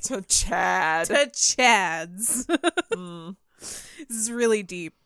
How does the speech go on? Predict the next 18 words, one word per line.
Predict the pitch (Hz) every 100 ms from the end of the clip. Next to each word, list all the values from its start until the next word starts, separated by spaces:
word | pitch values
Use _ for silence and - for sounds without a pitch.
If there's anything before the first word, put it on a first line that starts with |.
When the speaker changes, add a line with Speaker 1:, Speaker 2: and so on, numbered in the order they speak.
| _ -
Speaker 1:
This | 233
is | 269
so | - 190
deep. | 214 247 311 - - -
Good | 370
job, | 240 196 -
Neil. | - 277 _ _ -
Speaker 2:
So, | -
yeah, | 269 226 202
the | 208 -
other | 254 311 381
songs | - 311 294 269
were | 254
released | 226 226 240 -
on | 220 220
subsequent | - 190 - 220 - 214 -
albums, | 175 190 262 311 370 - - _ - - -
which | 254 -